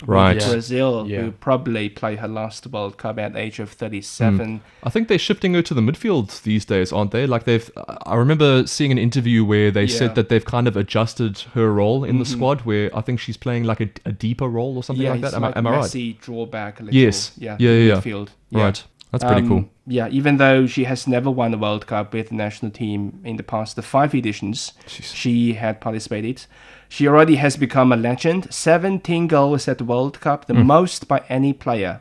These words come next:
Speaker 1: male or female.
Speaker 2: Crazy.
Speaker 1: Uh, Brazil may not be the title favorite, and Marta will probably stay on the bench for the most of the time, but to witness the swan song of a legendary player, and it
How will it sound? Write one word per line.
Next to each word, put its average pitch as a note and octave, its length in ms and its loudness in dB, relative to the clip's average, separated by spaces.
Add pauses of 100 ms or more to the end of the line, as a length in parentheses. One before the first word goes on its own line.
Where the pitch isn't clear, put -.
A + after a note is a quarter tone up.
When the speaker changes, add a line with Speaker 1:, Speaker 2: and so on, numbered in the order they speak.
Speaker 1:
male B2 560 0
or C#3+ 180 -2
female. C3 680 0
Speaker 2:
Crazy. G2 460 0
Speaker 1:
Uh, C3 240 6
Brazil C#3+ 540 4
may D#3+ 160 4
not E3 200 6
be D#3 80 -2
the B2+ 80 -2
title C#3 360 0
favorite, D#3 500 -2
and C3+ 180 2
Marta B2+ 460 0
will A#2+ 140 -4
probably B2+ 580 -2
stay A2+ 280 -4
on A2+ 80 0
the A2 60 -4
bench G#2+ 360 -4
for - 80 -12
the A2+ 60 -6
most A2 280 -6
of - 100 -10
the - 60 -20
time, C3+ 220 -2
but B2 220 -4 (120)
to B2 220 -2
witness A#2+ 540 -2
the G#2 280 -8 (480)
swan C3+ 400 4
song A2+ 340 0
of G#2 140 -6
a A2 40 -8
legendary G#2+ 680 -4
player, G#2 380 -6
and G#2 160 -8
it A#2 100 -10